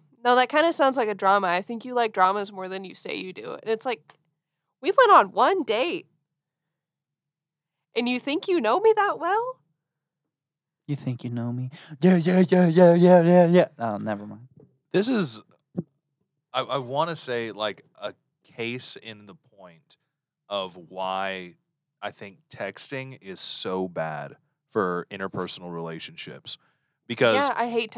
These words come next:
Speaker 3: 'cause
Speaker 1: texting.
Speaker 3: I'm gonna, I'm gonna be honest, those words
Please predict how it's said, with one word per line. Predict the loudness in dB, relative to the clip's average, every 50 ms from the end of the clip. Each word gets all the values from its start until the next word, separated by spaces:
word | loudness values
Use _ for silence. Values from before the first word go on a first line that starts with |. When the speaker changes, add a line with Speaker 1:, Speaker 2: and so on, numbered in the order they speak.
| -6
Speaker 3:
'cause | -2 -2 -2 -2 -2
Speaker 1:
texting. | -10 -10 -4 -4
Speaker 3:
I'm | -2 0 0
gonna, | -2 -2 -2 -4
I'm | -6 -6 -6
gonna | -4 -4
be | -2 0 2
honest, | 2 2 0 -2 -6 -10 -18 -20 _ _ _ _ _ _ _ _ _ _ _ _ _ _ _ 2
those | 4 4 6 4 4 0
words | -2 2 4 6 6 6 6 4 2 0 -6 -12 -12